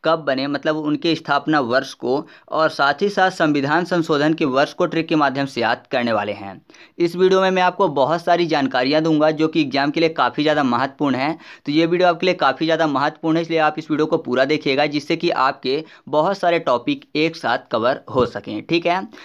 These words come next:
इसमें हम लोग ये भी चर्चा करेंगे कि भारत का कौन सा राज्य कब बना, किस प्रकार बना और उसको बनाने के पीछे क्या कारण था, इन सभी चीज़ों के बारे में भी हम लोग चर्चा करेंगे। ठीक है, तो देरी ना करते हुए चलिए इस वीडियो को शुरू करते हैं।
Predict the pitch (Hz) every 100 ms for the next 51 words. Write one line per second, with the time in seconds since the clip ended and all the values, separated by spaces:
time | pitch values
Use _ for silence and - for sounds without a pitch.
0 | 165 160 160 185 185 190 156 147 160 180
1 | 180 180 175 165 170 170 170 139 147 160
2 | 175 165 143 151 156 156 156 156 160 -
3 | 160 156 160 160 175 _ 180 170 151 139
4 | 151 160 151 160 175 - - 156 165 160
5 | 156 196 175 156 156 175 180 165 160 170
6 | 165 151 127 131 147 156 160 160 180 180
7 | 185 190 170 156 156 147 135 131 127 123
8 | 123 123 113 104 127 156 - - _ 135
9 | 123 107 107 - 175 180 185 185 131 135
10 | 165 190 180 170 175 170 175 - 151 165
11 | 160 156 127 113 110 135 165 - 143 117
12 | 98 104 101 - 90